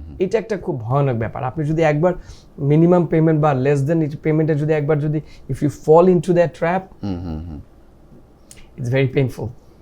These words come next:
Speaker 1: হুম, হুম, হুম। আচ্ছা, যেমন ধরেন আমি, আমি যখন মর্টগেজ নিব, সেই সময় তো ক্রেডিট কার্ডের যে আমার যে ডেপ্থগুলো, সেগুলো তো আসলে ওখানে বিবেচিত হয় বোধহয়।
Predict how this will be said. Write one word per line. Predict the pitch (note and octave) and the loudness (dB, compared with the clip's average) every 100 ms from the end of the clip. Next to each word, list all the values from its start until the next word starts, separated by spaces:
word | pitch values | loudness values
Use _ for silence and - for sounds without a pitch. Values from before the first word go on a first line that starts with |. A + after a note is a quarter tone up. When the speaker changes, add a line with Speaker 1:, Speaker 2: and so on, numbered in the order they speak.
| - | -10
Speaker 1:
হুম, | F2 D2 | -8 -6
হুম, | C#2 C2+ | -8 -8
হুম। | C#2+ B1+ - - - - | -10 -12 -14 -18 -20 -6
আচ্ছা, | - - F#3+ | -2 2 0
যেমন | D#3+ D#3 D#3+ | 2 0 0
ধরেন | E3 D#3 D3 - | -2 -2 -4 -6
আমি, | F#2+ A#2+ C3+ C#3+ C3+ A#2 - - | -4 0 2 0 -4 -16 -18 -8
আমি | A2 A#2+ | -2 -2
যখন | A2+ A#2 A2 | -2 -4 -2
মর্টগেজ | A2 G#2 A#2+ A2+ F#2 | -4 -4 -2 -2 -2
নিব, | G2+ G2 F2 E2+ A2+ - - - - | -2 -2 -2 -4 -8 -14 -20 -20 -6
সেই | B2+ | -4
সময় | A#2 B2+ | -2 -2
তো | C3+ | -2
ক্রেডিট | B2 A#2+ A#2 - | -2 -2 -2 -6
কার্ডের | - A2+ A#2+ G2+ | -2 0 0 -2
যে | G#2+ A2 G#2 - - | -2 -2 -2 -6 -18
আমার | - F#2+ G#2+ | -10 -6 -4
যে | F2+ D#2+ - | -4 -8 -2
ডেপ্থগুলো, | A#2 - - A2+ G#2 | -2 -2 -6 -4 -2
সেগুলো | G#2 A2+ C3+ C#3+ | -2 -4 -2 -2
তো | C#3+ | -2
আসলে | A#2 A#2 | 0 -2
ওখানে | G#2 F#2+ | -2 -4
বিবেচিত | F#2 E2+ D2+ | -4 -4 -6
হয় | D2+ E2 | -6 -6
বোধহয়। | D2 D#2 | -8 -8